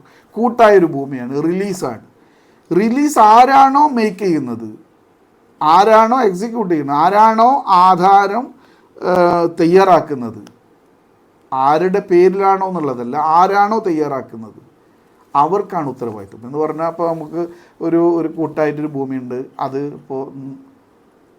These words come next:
എൻ്റെ പേരിൽ നിങ്ങൾ തരികയാണ്. അപ്പോൾ തരുന്ന, ആ, ആളുകളുടെ പേരിലാണ്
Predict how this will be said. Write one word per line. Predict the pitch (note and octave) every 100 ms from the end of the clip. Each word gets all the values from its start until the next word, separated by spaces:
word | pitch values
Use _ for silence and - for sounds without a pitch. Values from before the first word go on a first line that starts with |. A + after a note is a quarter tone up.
| _ _ _ -
എൻ്റെ | D#3+ F3 F#3+
പേരിൽ | D#3+ C#3+ D3
നിങ്ങൾ | C3+ B2+ B2+
തരികയാണ്. | B2 A2 G#2 G#2 - _ _ _ C#3
അപ്പോൾ | D#3 D3+
തരുന്ന, | B2+ C3 C#3+ F3+ - _ _ _ _ _ -
ആ, | D3 C#3 B2+ B2+ C3 B2+
ആളുകളുടെ | C3 B2+ A#2+ A#2 A#2 A#2+
പേരിലാണ് | A2 G#2 G2 F#2+ F#2